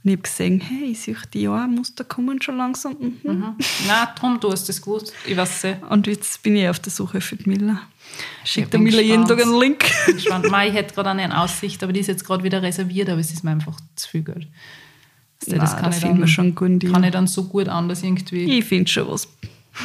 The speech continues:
Speaker 1: was
Speaker 2: Schau
Speaker 1: Gutes.
Speaker 2: schon.
Speaker 1: Nein, aber sonst, also ich weiß halt echt nicht, irgendwie bin ich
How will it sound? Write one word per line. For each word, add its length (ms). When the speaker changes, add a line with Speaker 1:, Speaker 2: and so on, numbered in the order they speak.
Speaker 1:
was 260
Speaker 2:
Schau 200
Speaker 1:
Gutes. 180
Speaker 2:
schon. 100
Speaker 1:
Nein, 140
aber 140
sonst, 460
also 200
ich 200
weiß 180
halt 100
echt 280
nicht, 320
irgendwie 540
bin 160
ich 240